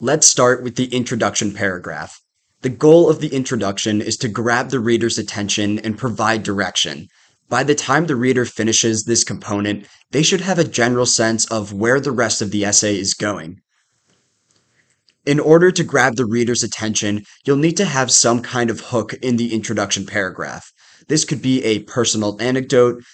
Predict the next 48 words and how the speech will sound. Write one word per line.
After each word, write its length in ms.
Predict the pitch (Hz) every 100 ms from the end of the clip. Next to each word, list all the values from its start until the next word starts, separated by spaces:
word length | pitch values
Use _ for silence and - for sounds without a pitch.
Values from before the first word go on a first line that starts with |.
| -
a 80 | 117
meaningful 460 | 139 160 156 139
piece 280 | - 131 123
of 120 | 113
work 260 | 110 113 -
that 160 | 107
you 140 | 113 101
relate 320 | 101 117 120
to, 320 | - 123 123 123 - _ -
or 220 | 139 160
an 180 | 147 131
explanation 720 | 131 - 123 113 107 117 113
of 180 | 101
one 300 | 98 117 117
unique 320 | 117 110 107 - -
trait 400 | - 139 139 135
or 200 | 120 117
passion. 540 | - 101 98 87 64 - _ _ _ -
Regardless 680 | 131 107 143 160 180 -
of 160 | 143 107
what 260 | 123 127 127
your 180 | 117
hook 260 | 104 120 117
is, 260 | 113 110 -
it's 160 | 120
important 480 | 120 104 - 143 151
that 160 | 131 113
you 80 | 113
use 300 | 113 135 139
that 220 | 123 -
space 460 | - 107 107 - 117
at 160 | 120
the 80 | 131
beginning 400 | 110 110 107 110
to 120 | 104
show 460 | 98 - 123 117 127
rather 380 | 104 98 101 98
than 200 | 98 95
tell. 360 | 92 71 82 _ _ -
Moving 340 | 143 160 160
on 200 | 123 123 117
to 100 | 131
the 80 | 107
body 420 | 104 113 117 120
of 120 | 104
the 60 | 101
personal 460 | - 104 110 107
statement, 580 | - 101 98 98 95